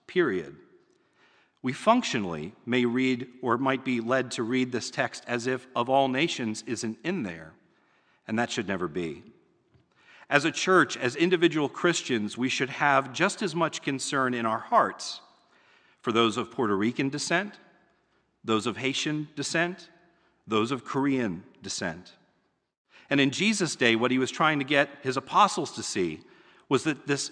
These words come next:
gospel was not just for the Jews, it was for the Gentiles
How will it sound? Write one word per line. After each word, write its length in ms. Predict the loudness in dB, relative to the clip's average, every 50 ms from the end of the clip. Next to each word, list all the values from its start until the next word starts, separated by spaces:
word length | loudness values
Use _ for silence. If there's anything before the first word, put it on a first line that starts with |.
| -4 2
gospel 480 | 6 8 8 8 6 4 0 2 2
was 180 | 2 2 2 2
not 320 | 6 8 8 8 8 6
just 300 | 2 0 0 0 0 -2
for 180 | -2 0 0 0
the 80 | 0 -2
Jews, 640 | -4 -2 0 0 2 0 0 -4 -8 -10 -14 -14 -16 -20 -20 -20 -20 _ _ -2
it 20 |
was 140 | -2 -2 -2
for 100 | -2 -6
the 100 | -4 -4
Gentiles 840 | -4 -2 2 2 2 2 2 0 2 2 2 2 -2 -4 -8 -12